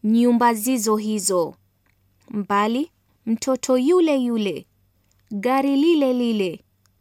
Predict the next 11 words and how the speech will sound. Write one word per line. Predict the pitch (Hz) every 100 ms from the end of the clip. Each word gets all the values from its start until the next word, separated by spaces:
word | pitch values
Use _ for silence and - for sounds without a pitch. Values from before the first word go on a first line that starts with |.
| _
nyumba | 214 226 226 226 220
zile | 208 240 214
zile. | 180 202 190 175 - _ _ _ _
Tuangalie | - 247 254 269 277 349
mifano | 320 262 - 262 233
zaidi | 208 220 285 262 240
katika | 233 214 -
sentensi. | 202 214 196 - 254 247 - 175 - _ _ _ _ _ _ _ _ _ _
Jiwe | 190 202 254 254
lili | 269 349 285
hili | 262 320 220 185 208